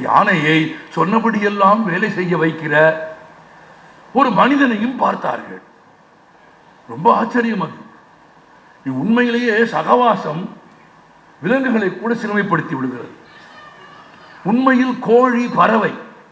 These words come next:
இல்லையா? இனமாக பார்த்தால் கோழி பறவை, மனிதனோடு சேர்ந்து அது கால்நடையாகிவிட்டது. ஆயிடுச்சா? ஆமா. எதையும் யாசித்து பெற வே-, முடியாத,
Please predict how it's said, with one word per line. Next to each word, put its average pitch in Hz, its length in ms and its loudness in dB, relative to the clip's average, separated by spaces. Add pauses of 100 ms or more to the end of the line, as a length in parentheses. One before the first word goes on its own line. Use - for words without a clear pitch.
(1000)
இல்லையா? 202 300 -2 (1080)
இனமாக 226 520 4 (120)
பார்த்தால் 208 520 0
கோழி 220 300 -4 (100)
பறவை, 180 320 -6 (840)
மனிதனோடு 247 560 2 (100)
சேர்ந்து 220 320 2
அது 190 180 -4
கால்நடையாகிவிட்டது. 123 960 -2 (1800)
ஆயிடுச்சா? 175 400 0 (1400)
ஆமா. 85 240 -10 (840)
எதையும் 269 460 4
யாசித்து 233 540 2
பெற 233 160 2
வே-, 220 200 -2
முடியாத, 180 640 -2